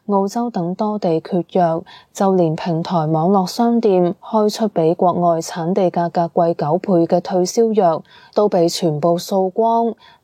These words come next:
據第一財經十七號報道，最近中國大陸嘅退燒藥出現緊缺，唔少人開始尋求海外購藥，一啲平台上海外網店嘅退燒藥已售罄，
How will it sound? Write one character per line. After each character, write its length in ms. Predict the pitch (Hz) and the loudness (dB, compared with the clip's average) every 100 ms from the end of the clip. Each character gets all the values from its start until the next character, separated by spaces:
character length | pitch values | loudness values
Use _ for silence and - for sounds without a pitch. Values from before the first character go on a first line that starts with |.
| - | -2
據 180 | 196 | -2
第 180 | 190 175 | 0 0
一 60 | 185 | 0
財 380 | 220 - 170 151 | -4 -4 -4 0
經 200 | 214 226 | -2 0
十 140 | 196 | -2
七 160 | - 226 | -4 -6
號 220 | 202 180 | 0 0
報 280 | 170 180 185 | 2 0 2
道， 380 | 185 170 170 - - - | 2 2 0 -4 -18 -12
最 220 | - 214 | 0 0
近 260 | 208 190 185 | 2 0 -2
中 220 | 233 240 | -2 0
國 160 | 220 180 | 0 0
大 220 | 170 160 | -2 -2
陸 120 | 160 - | -2 -2
嘅 140 | 180 | -2
退 240 | - 190 175 | 0 0 0
燒 240 | 226 220 | 0 0
藥 220 | 202 170 | 2 0
出 180 | 165 214 208 | -2 -6 0
現 280 | 190 165 | 0 0
緊 300 | 165 151 170 | -2 -2 -2
缺， 320 | 202 220 190 - _ _ | -2 0 0 -2 _ _
唔 120 | 185 170 | -2 0
少 180 | 202 | 0
人 340 | 214 233 175 156 | 0 0 0 -2
開 220 | 185 226 | 0 0
始 180 | 226 214 | 0 -2
尋 300 | - 165 147 | 0 -4 -4
求 260 | - 156 | -2 0
海 220 | 147 170 170 | 0 0 0
外 260 | 208 180 | 2 0
購 220 | 175 190 185 | 0 -2 0
藥， 320 | 185 175 165 - - _ | 2 2 0 -8 -20 _
一 80 | 233 | -4
啲 200 | 233 240 | 0 -2
平 260 | 233 165 156 | -2 -4 -4
台 300 | 185 160 156 | -2 -2 -2
上 340 | - 175 170 | 0 0 0
海 220 | - 175 | 0 0
外 220 | 202 202 | 2 2
網 340 | 175 165 160 180 | 2 2 0 0
店 260 | 196 180 | 0 0
嘅 140 | 180 185 | 0 -2
退 160 | - 190 | 0 -4
燒 260 | - 233 220 | 0 0 2
藥 260 | 196 160 - | 0 0 0
已 160 | 170 | 0
售 300 | 170 185 165 | 0 -2 -2
罄， 420 | 170 196 180 180 | -2 0 2 2